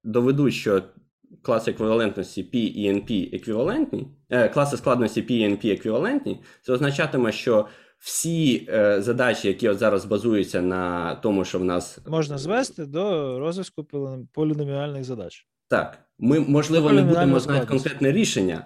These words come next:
Speaker 1: але
Speaker 2: Так.
Speaker 1: тепер буде доведено, що воно має існувати.
Speaker 2: Його можна почати шукати. Зрозуміло.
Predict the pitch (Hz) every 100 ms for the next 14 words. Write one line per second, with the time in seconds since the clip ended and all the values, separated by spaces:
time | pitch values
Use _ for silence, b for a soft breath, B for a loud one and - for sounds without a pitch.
0 | - 104 123 123 123 147 117 139 139 131
1 | 123 123 160 147 123 - 113 117 127 123
2 | _ - 110 110 107 - 101 92 82 -
3 | - _ _ _ _ _ _ _ _ -
4 | 139 170 180 170 165 156 147 156 147 -
5 | 143 107 95 123 147 190 269 233 127 120